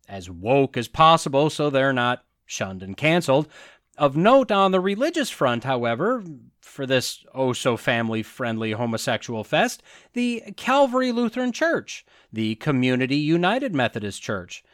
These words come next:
the Community of the Holy Spirit Ecumenical Catholic Communion, <laughs> that's a solid name, and Saint Luke's Episcopal Church, and until recently, the Satanic Temple of Idaho.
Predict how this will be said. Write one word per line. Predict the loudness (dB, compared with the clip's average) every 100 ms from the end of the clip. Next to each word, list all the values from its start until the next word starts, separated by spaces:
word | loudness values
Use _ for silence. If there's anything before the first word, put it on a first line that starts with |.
| _ _
the | -2 0
Community | 2 4 4 4 2 0
of | 0 0
the | 0
Holy | 2 2 2 -2
Spirit | -4 0 2 2
Ecumenical | 0 -2 0 0 2 0 0 -2
Catholic | -2 -4 -2 -4 -6
Communion, | -4 0 2 2 0 -2 -4
<laughs> |
that's | -4 -6 _ -20 -20 _ -16
a | -12
solid | -6 0 0 0 -2
name, | -2 -2 -4 -12 _ _
and | -4 -2
Saint | -2 0 0 0
Luke's | 2 2 0
Episcopal | -4 -2 -2 -4 -4 -6
Church, | -2 2 4 2 -2 -12 -14 -16
and | -4 0
until | 0 0 0
recently, | 0 -2 -4 -6 -6
the | -4
Satanic | -4 -4 -4 -6 -6
Temple | -4 -4 -2 -8
of | -8 -6
Idaho. | -2 0 0 -4 -12